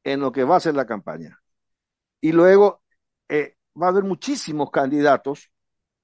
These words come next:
sobre todo de centro derecha, con lo cual va a haber una diáspora del voto. Todos van a chimbar, hay candidatos que no tienen nada que hacer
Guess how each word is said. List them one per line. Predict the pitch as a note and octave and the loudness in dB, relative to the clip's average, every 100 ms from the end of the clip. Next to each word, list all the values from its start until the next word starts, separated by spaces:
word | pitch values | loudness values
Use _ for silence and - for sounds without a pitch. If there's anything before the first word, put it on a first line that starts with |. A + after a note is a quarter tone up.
| _ _ _ | _ _ _
sobre | - C#3+ C#3+ | -4 -2 0
todo | E3 F3+ | 0 2
de | F#3 C#3+ | 2 -2
centro | - G3+ F3+ D3+ C#3 | -2 -2 -2 -6 -4
derecha, | B2+ A#2 A2 G2 D3+ D#3 _ _ _ _ _ | -4 -4 -6 -8 -14 -14 _ _ _ _ _
con | C3+ C#3+ | -4 -2
lo | C#3 | -2
cual | - D#3 | 2 2
va | D#3 | 2
a | |
haber | D3 D3 | 2 0
una | D3+ C#3 | 0 -2
diáspora | B2+ D#3 C#3+ - G#2+ G2 | 0 0 -2 -8 -10 -8
del | F#2+ | -8
voto. | F2+ F2 - - _ _ | -8 -12 -14 -20 _ _
Todos | _ B2+ C#3+ D#3 E3 D#3 | _ -4 2 4 4 4
van | C#3 D3+ D3+ | 2 2 0
a | D3 | -2
chimbar, | D3+ C3 D3 D3 | -4 -2 0 0
hay | C3+ B2+ | -2 -6
candidatos | C#3 C#3+ C#3 C3+ C#3 C3 | -8 -8 -2 -2 -2 -6
que | B2+ | -6
no | C3 | -6
tienen | C3+ C#3 B2+ | -6 -4 -4
nada | C3+ D3+ C#3+ C3 | -2 0 0 0
que | C3 | 0
hacer | A#2 D#3 C#3+ | -2 -2 -2